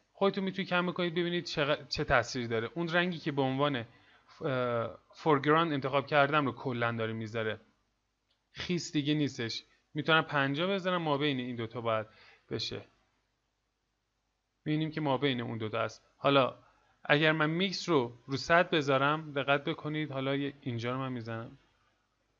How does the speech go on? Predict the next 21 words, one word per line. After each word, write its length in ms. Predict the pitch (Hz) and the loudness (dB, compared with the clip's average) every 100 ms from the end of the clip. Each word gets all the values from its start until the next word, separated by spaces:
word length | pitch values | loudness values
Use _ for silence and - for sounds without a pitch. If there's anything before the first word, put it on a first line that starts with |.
| _ _ _ _ _ _ _ _ _ _ _ _ _ _ _ _ _ _ _ _ _ _ _ _ - | _ _ _ _ _ _ _ _ _ _ _ _ _ _ _ _ _ _ _ _ _ _ _ _ -6
میکس 340 | 156 156 - | -2 -2 -2
رو 60 | 151 | 0
روی 460 | 147 135 123 131 127 | 2 2 0 -6 -8
صفر 480 | - 151 165 165 190 | -4 2 2 2 -6
می‌ذارم، 500 | 165 175 175 180 165 _ _ _ - | 0 2 2 0 -4 _ _ _ -2
می‌بینیم 340 | 151 156 160 | 0 2 0
که 320 | - 156 156 156 _ _ | 0 0 0 -4 _ _
تاثیر 380 | - 135 120 151 | 0 0 2 -2
اینو 220 | 151 135 | 0 -2
داریم. 200 | 123 127 - - - - | -4 -6 -10 -20 -20 4
کار 220 | 247 262 | 8 10
با 140 | 254 | 10
اینها 320 | 240 214 190 | 8 6 4
باید 220 | 240 233 226 | 8 8 8
انجام 280 | 220 208 | 2 2
بشه 200 | 226 214 | 0 0
تا 160 | 220 196 | -2 0
اون 200 | 196 233 | 0 0
حالت 400 | 160 185 190 202 | 2 4 4 6
آبرنگی 460 | 196 156 175 196 202 | 6 6 2 0 -4
که 320 | 208 214 | 0 0